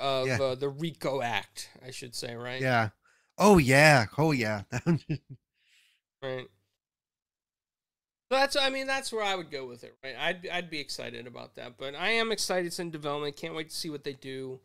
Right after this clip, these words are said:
Speaker 1: I liked every Mafia game that's come out so far. Um, yeah,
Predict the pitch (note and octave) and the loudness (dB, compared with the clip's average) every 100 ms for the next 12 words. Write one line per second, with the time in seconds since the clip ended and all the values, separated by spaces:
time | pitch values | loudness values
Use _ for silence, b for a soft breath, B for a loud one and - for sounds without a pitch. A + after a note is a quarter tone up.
0 | _ _ _ _ D3+ D3+ D#3 D#3 D#3 D3+ | _ _ _ _ -6 -2 -2 -2 -4 -4
1 | D3+ C#3 C#3 C3 C3 C3 C#3 B2+ C3 C3 | -6 -6 -8 -6 -4 -4 -6 -10 -8 -8
2 | B2 - - B2+ A#2 A#2+ - A#2+ A#2 B2+ | -10 -12 -10 -10 -12 -12 -12 -12 -14 -12
3 | A#2 A#2 A#2+ - _ _ - A#2 A2 A2 | -12 -12 -16 -20 _ _ -14 -12 -12 -16
4 | B2 _ _ _ _ _ _ _ _ _ | -20 _ _ _ _ _ _ _ _ _
5 | _ _ _ _ _ _ _ _ _ _ | _ _ _ _ _ _ _ _ _ _
6 | _ _ _ _ _ _ _ _ _ - | _ _ _ _ _ _ _ _ _ -20
7 | _ _ _ _ - - | _ _ _ _ -14 -12